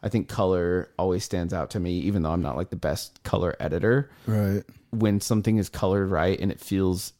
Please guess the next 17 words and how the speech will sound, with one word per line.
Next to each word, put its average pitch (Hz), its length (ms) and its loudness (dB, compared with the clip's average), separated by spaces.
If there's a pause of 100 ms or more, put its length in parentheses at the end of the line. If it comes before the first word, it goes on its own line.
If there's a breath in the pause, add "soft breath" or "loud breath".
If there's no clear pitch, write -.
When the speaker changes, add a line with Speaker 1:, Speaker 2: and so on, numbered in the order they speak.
Speaker 1:
very 90 260 2
natural, 87 500 0
very 87 220 0
human, 90 460 0
even, 104 280 2
like, 95 200 0
pictures 104 320 -4
of 95 100 -6
people, 92 640 0 (460 loud breath)
people's 95 280 2
faces, 101 600 6
all 90 180 4
that 82 160 -2
kind 95 160 2
of 98 60 4
stuff. 82 360 4
Like, 87 140 0